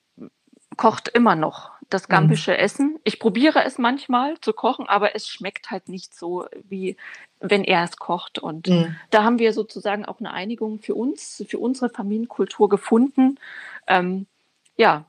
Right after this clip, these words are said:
Speaker 1: er muss quasi <laughs> klarkommen und das macht er auch, weil er kocht auch gern. Ähm, er kocht halt für sich,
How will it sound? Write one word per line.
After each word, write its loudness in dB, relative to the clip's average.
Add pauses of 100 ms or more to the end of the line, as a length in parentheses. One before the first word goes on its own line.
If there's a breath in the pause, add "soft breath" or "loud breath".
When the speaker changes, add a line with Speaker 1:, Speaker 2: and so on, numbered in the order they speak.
Speaker 1:
er -2
muss -12
quasi 0
<laughs> -14
klarkommen -2
und -8
das -6
macht -2
er -6
auch, -6
weil -10
er -8
kocht -8
auch -8
gern. -2 (480 soft breath)
Ähm, 2 (520)
er -2
kocht -6
halt -6
für 2
sich, -4